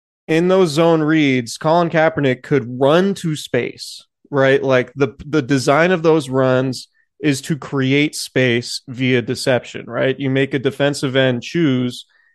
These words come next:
and if he chooses the running back, you have space, and then you could run into space away from the middle of the field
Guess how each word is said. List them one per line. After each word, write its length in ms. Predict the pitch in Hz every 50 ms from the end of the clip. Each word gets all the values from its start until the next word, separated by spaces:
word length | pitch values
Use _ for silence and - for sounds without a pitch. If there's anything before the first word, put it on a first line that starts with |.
| _ -
and 140 | 131 127
if 80 | 127 -
he 100 | 127 113
chooses 480 | - - - 160 170 160 165 175 147 139
the 100 | 143 143
running 340 | 135 135 131 131 131 131
back, 360 | 120 131 127 127 123 120 - - _ -
you 160 | - 139 135 123
have 300 | 139 127 120 120 110 -
space, 760 | - - - - 170 170 156 139 131 131 131 - - - _ _ _ _ _ _ _ _ -
and 200 | 147 143 143 143
then 140 | 135 135 143
you 100 | 139 131
could 220 | - 147 127 123
run 320 | 123 131 131 131 131 127
into 480 | 131 - 156 156 156 143 - 160 143 135
space 540 | 131 - - 139 123 123 120 120 117 - - - -
away 360 | 139 131 123 131 131 131 123
from 220 | - - 131 127
the 60 | 127 123
middle 320 | 120 123 123 117 117 113
of 80 | 113 104
the 60 | 135
field 340 | - - - 120 120 120